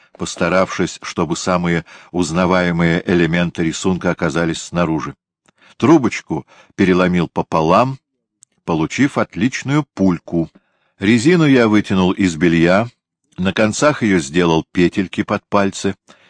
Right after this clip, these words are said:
Теперь оставалось попасть на кухню и в форточку. В очередной банный день,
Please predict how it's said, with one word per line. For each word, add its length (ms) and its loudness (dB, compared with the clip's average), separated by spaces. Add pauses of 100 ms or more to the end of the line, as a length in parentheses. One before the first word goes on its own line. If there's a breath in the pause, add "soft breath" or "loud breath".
(160 soft breath)
Теперь 340 0
оставалось 580 -2
попасть 680 -2 (140)
на 160 -2
кухню 600 2 (240)
и 160 2
в 60 -6
форточку. 880 -4 (760 soft breath)
В 60 -2
очередной 520 2
банный 380 0
день, 360 0